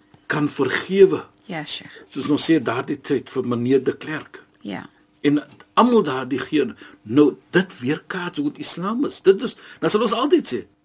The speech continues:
Speaker 1: dit is hoe het Islam is.
Speaker 2: Dit is hoe
Speaker 1: En
Speaker 2: Islam
Speaker 1: dit is die impak wat Mandela gemaak het, dat hy kan vergewe het mens wat vir hom in die tronk gesit het.
Speaker 2: Ja, Sheikh.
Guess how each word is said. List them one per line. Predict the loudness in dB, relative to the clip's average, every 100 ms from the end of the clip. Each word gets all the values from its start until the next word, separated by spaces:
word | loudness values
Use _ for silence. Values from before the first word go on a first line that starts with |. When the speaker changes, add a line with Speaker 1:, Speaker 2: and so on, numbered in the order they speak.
| _
Speaker 1:
dit | 2 2 0
is | 0
hoe | 2
het | 0 0
Islam | -4 -4 -4 -2
is. | -2
Speaker 2:
Dit | -4 -8
is |
hoe | -4
Speaker 1:
En | 2
Speaker 2:
Islam | 4 4
Speaker 1:
dit | 2 0
is | -2 -4
die | -6 -2
impak | 2 2 2 0 -2 -2 _ _ _ _ _ _ _
wat | -2 -2 2
Mandela | 2 4 2 4 2
gemaak | 0 -2 -2 -2 -2
het, | -2 -2 _ -20 -14 -2
dat | -2 0
hy | 2 2
kan | 2 0 0
vergewe | 2 2 2 -6 2 2 4 4
het | 4
mens | 4 4 4 4 2 -4 -8 _ _ _
wat | -10 -4
vir | 0
hom | 0
in | 0
die | -6
tronk | -4 -4 -4
gesit | -8 -12 -14
het. | -18
Speaker 2:
Ja, | -16 -14 -12
Sheikh. | -14 -14 -18